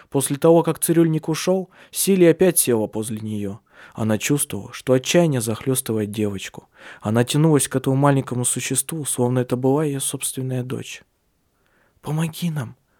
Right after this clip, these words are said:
шептала она. «Помоги, помоги нам, не дай ей умереть! Она так полна жизни! Ради всего святого, не забирай ее у меня, оставь ей жизнь». Но жар у девочки не спадал.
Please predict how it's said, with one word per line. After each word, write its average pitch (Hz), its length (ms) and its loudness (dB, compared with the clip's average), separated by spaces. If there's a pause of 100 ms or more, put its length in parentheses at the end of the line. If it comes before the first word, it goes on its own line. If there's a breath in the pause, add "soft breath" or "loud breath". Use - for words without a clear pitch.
(160)
шептала 98 520 2
она. 95 220 -4 (460 soft breath)
«Помоги, 160 580 -2 (400)
помоги 175 420 2
нам, 127 260 2 (120)
не 165 180 -2
дай 185 240 2
ей 147 180 -2
умереть! 147 580 -4 (400 soft breath)
Она 160 260 0
так 202 240 0
полна 131 320 2
жизни! 123 460 -6 (680)
Ради 175 240 -4
всего 131 300 -2
святого, - 580 -8 (340 soft breath)
не 185 80 0
забирай 185 520 4
ее 135 220 2
у 120 40 -2
меня, 123 420 -8
оставь - 500 -4
ей 120 160 -4
жизнь». 117 340 -10 (960 soft breath)
Но 123 120 0
жар 131 240 6
у 165 60 4
девочки 160 400 0
не 151 140 -6
спадал. 120 480 -8